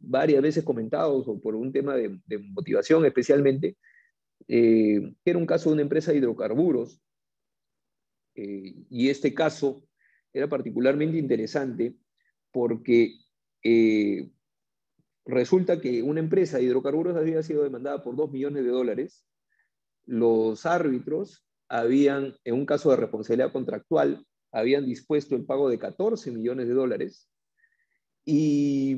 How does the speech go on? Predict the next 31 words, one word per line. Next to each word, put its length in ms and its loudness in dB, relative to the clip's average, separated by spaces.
para 680 0
el 280 0
tema 240 6
de 80 8
lucro 340 6
cesante, 760 -2
no 260 -4
solamente 520 2
habían 380 4
estimado 960 -2
el 180 -6
lucro 240 -2
cesante 320 -2
hasta 160 -2
la 100 -4
finalización 600 -2
del 120 0
contrato, 540 0
sino 280 -8
que 100 -6
habían 380 -2
supuesto 840 2
que 140 2
probablemente 840 0
las 140 -4
partes 380 -6
iban 220 -4
a 60 -4
renovar 400 -2
el 100 2
contrato. 640 -8